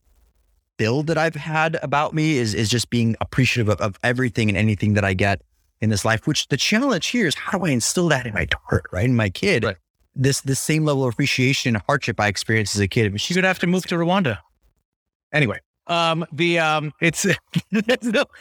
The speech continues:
Speaker 2: there's no, there's no question about that. But do you find it, um, somewhat, you know, the, I think the, the, the knock on millennials and, and, you know, Generation Y or Z or Theta or Beta or whatever number we are now is that, you know, they, they have this sense of entitlement,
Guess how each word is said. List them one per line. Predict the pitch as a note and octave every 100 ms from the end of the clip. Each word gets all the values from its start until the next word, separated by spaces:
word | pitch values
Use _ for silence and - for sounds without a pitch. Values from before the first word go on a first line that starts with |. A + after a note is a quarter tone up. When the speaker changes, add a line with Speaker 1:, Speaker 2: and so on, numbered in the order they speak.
| -
Speaker 2:
there's | F3+ F3
no, | B3 A3
there's | F#3+ F3
no | G3
question | F3+ F3+ F3+
about | D#3 E3+ D#3+
that. | D#3
But | E3+
do | D3+
you | C#4
find | - E4 F4 F4
it, | G3+ F3 - _ _ _
um, | - D#3+ D#3 D3+ D3
somewhat, | - G3 F#3+ F3 D#3+
you | D#3+
know, | D#3
the, | D3 D3+ D3+ A#2
I |
think | C#3+ D#3+ G#2+
the, | C3+ A#2+ A#2
the, | A#2 C3 B2+
the | D3
knock | C3+ C3+ C3+ -
on | B2 A#2+ A#2+
millennials | A#2+ A#2 A#2+ A2 F#2+ G2+ -
and, | A#2 A2 G#2 G#2+ A2+
and, | A2+ G#2+ G#2 G#2 A#2
you |
know, | A2
Generation | F#2+ A2+ A2+ - A#2
Y | A2+ A2+ G#2+
or | G#2+ G2+
Z | G2+ B2+ A2+ A2
or | G2 - _ -
Theta | C3 B2+ A2
or | G2+
Beta | G2+ - A#2+ B2 A#2
or | B2
whatever | B2 D3 D3 C3+
number | B2+ C3+ C3
we | A#2+ A#2+
are | A#2 A#2
now | A#2+ B2 A#2 - _ _
is | C#3+
that, | C#3+ C#3+ C#3 _ _ _
you | C#3+
know, | D3 C3+
they, | C3 C#3+ C#3+
they | B2+ C#3
have | D3+
this | C#3
sense | - D#3+ D#3+
of |
entitlement, | C3+ C3 C3 A#2+ A#2+ F2+ -